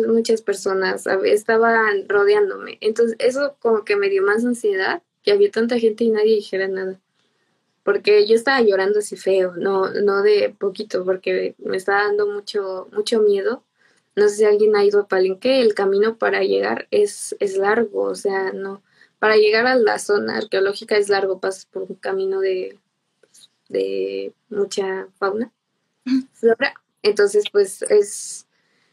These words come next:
Speaker 1: es como que, y si, y si me llevaban, y que, y si me, me golpeaban, y si me, o sea,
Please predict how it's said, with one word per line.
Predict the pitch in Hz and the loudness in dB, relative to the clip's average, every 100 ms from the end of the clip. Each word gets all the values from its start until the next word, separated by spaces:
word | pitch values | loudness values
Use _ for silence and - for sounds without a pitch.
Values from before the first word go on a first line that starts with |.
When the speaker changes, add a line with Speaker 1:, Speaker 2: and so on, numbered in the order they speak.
| _ _ | _ _
Speaker 1:
es | 208 208 | -2 2
como | 233 233 440 | 2 2 2
que, | 202 202 202 - | 2 2 2 2
y | 233 | 0
si, | 226 240 226 | 0 2 2
y | - 226 | 2 0
si | 226 | 2
me | 220 208 | 4 4
llevaban, | 208 196 202 247 311 320 - | 4 2 0 0 -2 -4 -4
y | 226 226 220 214 | 0 0 0 -2
que, | - 208 | 2 2
y | - 208 | 2 -4
si | 208 | -2
me, | 196 185 _ | -2 -6 _
me | 202 196 | -2 0
golpeaban, | 190 190 185 190 233 254 262 240 | 0 -2 -2 -2 -2 -2 -2 -4
y | |
si | 226 202 | -2 -2
me, | 196 196 190 190 | -2 -4 -6 -8
o | - | -8
sea, | 202 196 196 196 | -6 -4 -6 -10